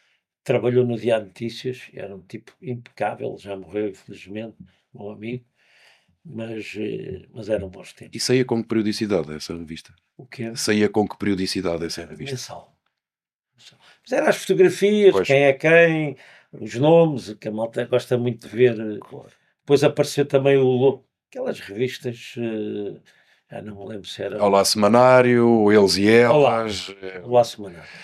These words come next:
Speaker 2: E, e uma altura em que os fotógrafos, eh, sobretudo do social, tinham uma grande influência, não é?
Speaker 1: Imenso. Aquele, como é que ele se chama? Abel Dias.
Speaker 2: O Abel Dias.
Speaker 1: Abel Dias.
Speaker 2: E outros, e outros,
Speaker 1: Outros.
Speaker 2: e outros, e outros.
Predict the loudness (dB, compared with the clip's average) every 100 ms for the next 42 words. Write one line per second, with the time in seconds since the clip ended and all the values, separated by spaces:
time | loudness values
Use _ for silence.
0 | -20 -20 _ -6 -2 -2 0 0 2 0
1 | -2 -2 -8 0 2 2 -2 -2 -10 -4
2 | 0 0 0 -4 -6 -2 -4 -4 -8 -6
3 | -4 0 0 0 -2 -2 -4 -6 -4 -6
4 | -6 0 2 2 0 -2 -2 -2 0 0
5 | -2 -16 _ _ _ _ _ _ -20 _
6 | -14 -10 -8 -8 -10 -14 _ -20 -20 -20
7 | _ -20 -20 -20 -14 -8 4 4 4 -4
8 | -4 -6 -10 -8 -4 -2 -2 -2 -6 -8
9 | -12 -18 -10 -6 -6 2 4 6 4 -2
10 | -10 -6 -4 -6 -6 -10 -8 -8 -6 -4
11 | -6 -12 -20 -14 -10 -10 -10 -18